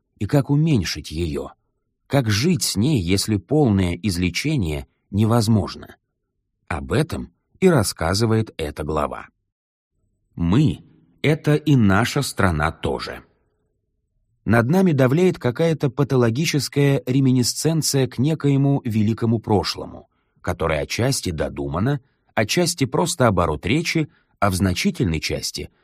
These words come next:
просто идеализировано совершенно необыкновенным образом. Советский Союз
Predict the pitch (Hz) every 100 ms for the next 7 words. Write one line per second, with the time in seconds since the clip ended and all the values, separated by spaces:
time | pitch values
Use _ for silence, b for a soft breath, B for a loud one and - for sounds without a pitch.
0 | _ _ 156 156 - 147 - 156 131 147
1 | 151 143 135 90 80 76 76 - 107 107
2 | 175 175 165 151 B - 196 165 131 107
3 | 92 90 87 85 78 65 - - - _
4 | _ _ _ _ _ _ _ _ - -
5 | 95 104 - 92 - 85 85 151 -